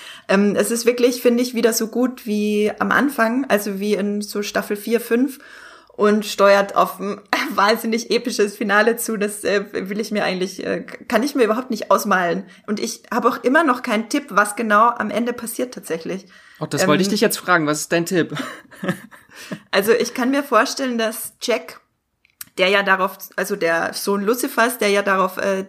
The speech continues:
Speaker 1: zusteuert, äh, Gott zu töten, ähm, um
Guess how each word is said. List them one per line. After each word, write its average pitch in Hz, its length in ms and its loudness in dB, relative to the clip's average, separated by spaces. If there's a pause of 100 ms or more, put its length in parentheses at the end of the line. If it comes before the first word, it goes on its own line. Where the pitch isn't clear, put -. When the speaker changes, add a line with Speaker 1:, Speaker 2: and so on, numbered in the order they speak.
Speaker 1:
zusteuert, 214 840 0
äh, 196 100 -2
Gott 196 280 -4
zu - 300 -12
töten, 277 480 0 (640)
ähm, 214 580 2
um 208 680 -2